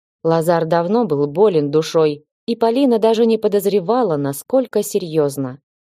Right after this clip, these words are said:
Чем старше становился Лазар, тем неотступнее вставал перед ним призрак смерти. До двадцати лет он лишь порой ощущал леденящее дыхание страха по вечерам,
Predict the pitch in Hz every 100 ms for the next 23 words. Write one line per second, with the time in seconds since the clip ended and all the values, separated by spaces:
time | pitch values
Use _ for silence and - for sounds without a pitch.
0 | _ - 165 160 - 190 170 147 151 -
1 | 151 147 151 151 151 143 143 160 190 -
2 | _ - 294 247 233 214 - - 285 285
3 | 254 240 208 185 170 202 226 214 208 165
4 | 214 214 160 151 147 160 160 - 156 139
5 | 123 - 135 - _ _ - 175 180 202
6 | 214 220 262 277 - 165 165 202 226 -
7 | 208 262 233 135 - 156 - 180 180 175
8 | 180 190 208 - 156 151 160 175 170 170
9 | 170 - 233 202 - 143 147 151 - 160
10 | 156